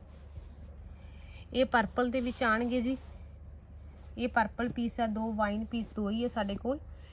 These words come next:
ਇਹ ਗੋਲਡਨ ਪੀਸ ਹੈ, ਗੋਲਡਨ ਦਾ ਮਹਿੰਦੀ ਨਾਲ ਮੈਚਿੰਗ ਕਰ ਸਕਦੇ ਹੋ। ਦੇਖੋ ਜੀ, ਗੋਲਡਨ ਦੀ ਮਹਿੰਦੀ ਨਾਲ ਮੈਚਿੰਗ ਕਰ ਸਕਦੇ ਹੋ ਜੀ। ਠੀਕ ਹੈ ਜੀ, ਇਹ ਵਾਲੇ ਪੀਸ ਰਹਿਣਗੇ ਤਿੰਨ ਪੀਸ, ਨਾਲ ਦੁਪੱਟਾ ਐਡ ਕਰ ਲਓ ਜੀ। ਠੀਕ ਹੈ, ਤਿੰਨ ਪੀਸ ਰਹਿਣੇ ਆ, ਇੱਕ ਨਾਲ ਦੁਪੱਟਾ ਕਰ ਲਓ ਜੀ।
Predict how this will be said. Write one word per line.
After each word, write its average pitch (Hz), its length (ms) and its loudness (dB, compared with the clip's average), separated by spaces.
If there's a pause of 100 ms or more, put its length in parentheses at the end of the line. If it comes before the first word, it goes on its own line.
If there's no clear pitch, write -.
(220)
ਇਹ 240 140 4
ਗੋਲਡਨ 226 460 4
ਪੀਸ 247 300 0
ਹੈ, 262 100 2
ਗੋਲਡਨ 220 440 2
ਦਾ 226 100 2
ਮਹਿੰਦੀ 202 360 0
ਨਾਲ 247 200 2
ਮੈਚਿੰਗ 233 380 0
ਕਰ 233 160 2
ਸਕਦੇ 240 360 0
ਹੋ। 320 100 -2 (480)
ਦੇਖੋ 202 260 -4
ਜੀ, 196 160 -4
ਗੋਲਡਨ 226 440 2
ਦੀ 247 100 2
ਮਹਿੰਦੀ 214 340 0
ਨਾਲ 226 220 0
ਮੈਚਿੰਗ 202 400 -2
ਕਰ 190 140 0
ਸਕਦੇ 185 380 -6
ਹੋ 185 100 -2
ਜੀ। - 160 -10 (680)
ਠੀਕ 240 160 0
ਹੈ 262 60 8
ਜੀ, 254 120 0
ਇਹ 240 260 4
ਵਾਲੇ 254 220 4
ਪੀਸ 240 280 -2
ਰਹਿਣਗੇ 220 420 2
ਤਿੰਨ 220 300 0
ਪੀਸ, 185 300 -6
ਨਾਲ 214 260 2
ਦੁਪੱਟਾ 202 380 -2
ਐਡ 214 200 0
ਕਰ 208 200 2
ਲਓ 214 140 -2
ਜੀ। 208 140 -4 (1040)
ਠੀਕ 254 180 -2
ਹੈ, 277 100 6
ਤਿੰਨ 220 300 0
ਪੀਸ 233 260 -2
ਰਹਿਣੇ 220 320 0
ਆ, 262 60 0
ਇੱਕ 240 260 -2
ਨਾਲ 214 260 2
ਦੁਪੱਟਾ 196 400 -2
ਕਰ 160 180 -8
ਲਓ 165 140 -10
ਜੀ। - 200 -12